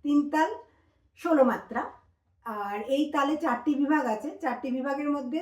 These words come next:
তালি বিভাগ আছে তিনটি, আর ফাঁক বিভাগ হলো একটি। কিন্তু এখানে আমরা দেখতে পাচ্ছি যে প্রত্যেকটি বিভাগে কিন্তু চারটি করে মাত্রা আছে, তার মানে সমান মাত্রা আছে সব বিভাগে। তাহলে এই তালটি হয়ে গেল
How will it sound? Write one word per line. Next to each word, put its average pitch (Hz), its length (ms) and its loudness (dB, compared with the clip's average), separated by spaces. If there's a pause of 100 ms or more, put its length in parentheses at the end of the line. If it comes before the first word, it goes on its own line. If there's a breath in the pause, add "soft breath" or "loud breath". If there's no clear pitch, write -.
(120)
তালি 277 240 2
বিভাগ 302 280 4
আছে 349 180 -4 (100)
তিনটি, 311 340 4 (160)
আর 233 220 -2 (200)
ফাঁক 233 200 -4 (120)
বিভাগ 254 220 0
হলো 285 200 -2 (200)
একটি। 196 240 -14 (480)
কিন্তু 269 240 -4
এখানে 311 300 2
আমরা 285 280 0
দেখতে 233 360 -2
পাচ্ছি 247 420 -4
যে 247 180 -2 (180)
প্রত্যেকটি 269 580 -8 (120)
বিভাগে 320 320 0
কিন্তু 285 260 -6 (120)
চারটি 262 400 -6
করে 302 140 -2
মাত্রা 226 400 -6 (100)
আছে, 180 180 -14
তার 240 260 0
মানে 262 200 -4 (680 soft breath)
সমান 339 400 0
মাত্রা 226 420 0
আছে 190 140 -8 (100)
সব 208 160 -6
বিভাগে। 185 380 -10
তাহলে 240 340 -2
এই 254 100 -2
তালটি 233 380 -6
হয়ে 262 200 0
গেল 269 180 0